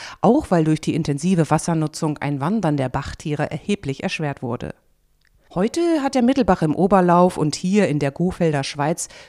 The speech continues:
überwiegend einen naturnahen Charakter und gehört zu den weniger belasteten Bachläufen des Kreises.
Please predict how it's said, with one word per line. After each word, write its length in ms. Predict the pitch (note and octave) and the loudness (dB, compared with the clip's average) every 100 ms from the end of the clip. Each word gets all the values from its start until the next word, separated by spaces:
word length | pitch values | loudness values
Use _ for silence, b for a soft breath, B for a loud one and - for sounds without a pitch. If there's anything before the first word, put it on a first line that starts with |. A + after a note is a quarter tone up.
| B | B
überwiegend 760 | B3 B3+ G3 F#3+ E3+ D#3 - | 2 2 2 0 0 0 -4
einen 380 | D3 D#3 D3+ D3+ | -4 -2 -2 -2
naturnahen 680 | C#3+ C#3+ G3+ G3 D#3 C#3+ D3 | -4 -2 0 0 0 -2 -4
Charakter 640 | - D#3 - - B3 C4 B B | -6 -6 -8 -6 -2 -2 B B
und 360 | - B3 C#4+ - | 0 2 2 0
gehört 240 | F#3 F3 | 0 0
zu 80 | F3+ | 0
den 200 | E3 D#3 | -2 0
weniger 360 | D#3 G3+ G3+ C#3+ | 0 0 0 -2
belasteten 580 | D3 C#3+ D3+ D#3 - C#3+ | -2 -4 -4 -8 -6 -6
Bachläufen 600 | D3 - D3+ D#3 - C3+ | -6 -6 -6 -6 -6 -8
des 180 | C3 | -8
Kreises. 640 | - B2+ A2 B2+ E2 - | -8 -8 -6 -8 -10 -12